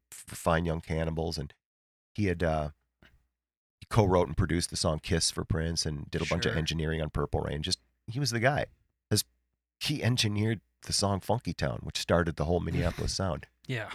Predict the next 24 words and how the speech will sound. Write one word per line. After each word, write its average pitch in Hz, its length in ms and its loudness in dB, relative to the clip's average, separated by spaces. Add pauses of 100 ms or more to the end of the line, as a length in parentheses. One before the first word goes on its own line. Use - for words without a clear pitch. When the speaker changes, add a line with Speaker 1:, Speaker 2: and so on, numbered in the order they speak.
Speaker 1:
Genius. 135 460 2 (440)
And 110 240 4
he 117 100 6
was 147 120 4
in 156 120 4
the 98 140 2 (260)
crowd, 90 400 4
and 90 120 2
I'm 87 120 2
paraphrasing, 92 760 2
but, 80 200 -6
uh, 78 180 -4 (880)
he 110 100 4
knew 98 180 4
my 87 140 4
wife, 80 360 -2
and 82 100 -10
he 82 40 -8
said, 78 240 -6
"Boy, 147 140 -4
I 180 60 -4
really 160 200 -2
like 156 200 -4
these, 82 200 -6